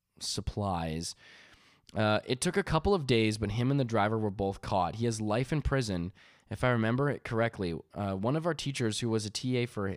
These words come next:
uh, for visit, who was our T A, visited him, uh, for years after. She would bring him books to read. She still may be in contact with, and I'm not sure." Holy crap! Well, you know, it's,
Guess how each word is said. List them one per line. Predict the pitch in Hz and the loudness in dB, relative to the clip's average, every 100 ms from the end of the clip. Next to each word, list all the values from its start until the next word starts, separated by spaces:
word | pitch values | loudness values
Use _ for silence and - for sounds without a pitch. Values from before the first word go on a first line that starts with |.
| - | -6
uh, | 101 95 90 85 - - - | -4 -2 -2 -4 -10 -20 -20
for | - - 98 90 - - | -12 -4 -4 -4 -10 -14
visit, | 113 113 110 110 _ _ | -6 -2 -2 -4 _ _
who | 98 107 | -8 -2
was | 120 110 - | -2 -2 -6
our | |
T | 101 113 101 | -6 -4 -2
A, | 95 87 - - - | -2 -6 -12 -20 -8
visited | 123 123 113 | -4 -2 -2
him, | 104 95 95 - | -2 -2 -4 -6
uh, | 90 | -10
for | - 101 | -8 -8
years | 98 95 92 | -4 -4 -4
after. | 92 95 - 87 - - _ | -4 -4 -6 -8 -10 -20 _
She | - 123 | -4 -2
would | 120 | 2
bring | 127 | 2
him | 127 110 | 2 0
books | 107 117 - | -2 -4 -6
to | 110 | -6
read. | 101 101 101 - - - _ | -2 -2 -4 -6 -20 -20 _
She | - | -6
still | 123 - 170 | -4 0 2
may | 165 110 | 4 2
be | 107 | 0
in | 95 | -2
contact | 110 107 104 90 | -2 -2 -4 -6
with, | 92 92 | -10 -8
and | 87 | -8
I'm | 85 | -6
not | 87 87 87 - _ | -6 -8 -10 -14 _
sure." | - - 92 98 - - _ _ _ _ _ _ _ _ _ | -16 -12 -8 -8 -8 -14 _ _ _ _ _ _ _ _ _
Holy | - - 165 190 135 95 | -16 -8 -4 -2 -2 -4
crap! | - - 123 165 98 - - - _ - - - _ _ - | -8 -12 -8 -6 -8 -10 -14 -16 _ -20 -20 -20 _ _ -10
Well, | 117 131 139 165 156 | -4 0 2 0 -2
you | 151 139 | -4 0
know, | 139 156 208 | 0 2 0
it's, | 143 - - - | -2 -4 -12 -14